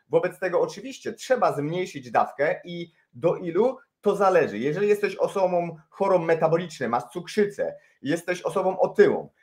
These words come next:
masz insulinooporność, im niżej zejdziesz z węglowodanami poniżej setki, tym lepiej. Jeżeli jesteś osobą zdrową, a chcesz po prostu długo i zdrowo żyć, słuchaj, bułka tobie krzywdy nie zrobi,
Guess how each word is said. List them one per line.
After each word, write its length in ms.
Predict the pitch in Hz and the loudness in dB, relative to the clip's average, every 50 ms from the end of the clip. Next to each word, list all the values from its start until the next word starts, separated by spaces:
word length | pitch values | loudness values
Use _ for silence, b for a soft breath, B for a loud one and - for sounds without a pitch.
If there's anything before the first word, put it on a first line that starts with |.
| _ - | _ -4
masz 260 | 127 160 180 - - | -2 -2 -2 -2 -4
insulinooporność, 960 | 196 190 185 202 196 196 196 196 196 196 175 147 135 139 156 208 202 - _ _ _ _ _ _ - | -10 -10 -8 -8 -4 0 0 0 4 6 4 4 4 2 0 -2 -2 -6 _ _ _ _ _ _ -6
im 400 | 233 240 233 226 220 208 202 202 | -4 -2 4 6 6 6 6 4
niżej 440 | 220 240 220 208 220 208 202 196 170 | 0 0 2 2 2 2 2 0 -2
zejdziesz 420 | 147 180 196 190 185 190 185 175 | -4 -4 -2 -2 -2 -4 -4 -4
z 80 | 156 156 | -4 0
węglowodanami 840 | 185 180 180 175 175 170 170 160 160 160 170 170 175 180 175 165 | 0 0 2 2 4 4 4 4 4 4 4 4 0 0 -2 -8
poniżej 440 | 165 175 175 175 170 156 160 151 143 | -6 -6 -4 -4 -4 -4 -4 -4 -2
setki, 540 | - 180 185 185 - _ - 196 185 - _ - | 2 2 2 2 0 _ -16 -16 -16 -16 _ -4
tym 240 | 180 175 175 170 - - | -4 -4 -4 -4 -10 -12
lepiej. 520 | - 113 143 165 160 160 123 92 78 76 _ _ _ _ - | -6 0 2 2 2 2 -2 -10 -10 -12 _ _ _ _ -4
Jeżeli 300 | 120 156 - 208 214 202 | -4 -2 -2 0 2 2
jesteś 260 | 202 202 208 202 - | 4 4 2 0 0
osobą 420 | - 165 185 180 170 175 175 175 170 - _ - | 0 2 2 4 4 4 2 2 -2 -10 _ -20
zdrową, 920 | 104 - - 117 110 - - 143 147 185 220 226 208 180 190 190 190 190 - - | -20 -20 -18 -18 -10 -2 0 2 4 6 6 6 6 6 4 4 4 2 -2 -6
a 80 | 135 143 | -10 -12
chcesz 340 | - - - - 233 226 226 | -14 -8 0 0 0 0 0
po 140 | - 190 | -4 -4
prostu 400 | - - 180 190 190 - - 160 | -4 -2 -4 -4 -4 -6 -8 -10
długo 480 | 139 117 110 185 226 214 180 180 170 - | -10 -8 -4 -4 -2 2 2 2 2 2
i 100 | - 151 | -2 -8
zdrowo 480 | - - - 165 185 175 160 151 135 107 | -12 -8 0 2 2 4 4 2 0 0
żyć, 380 | 113 143 175 214 220 - - _ _ _ _ _ _ _ _ _ _ | 0 -2 -2 -4 -6 -10 -18 _ _ _ _ _ _ _ _ _ _
słuchaj, 340 | _ - 220 202 139 101 - - - _ _ - | _ 6 8 8 8 6 2 -4 -14 _ _ -20
bułka 540 | 120 120 110 113 180 233 247 220 240 196 190 | -18 -10 0 4 6 6 6 6 4 4 4
tobie 200 | 202 196 180 170 | 4 2 0 -2
krzywdy 340 | - - 180 160 156 165 | -4 -4 -8 -8 -6 -6
nie 120 | 165 165 160 | -4 -2 -2
zrobi, 400 | 156 156 - - - - - | 2 4 4 2 2 -2 -12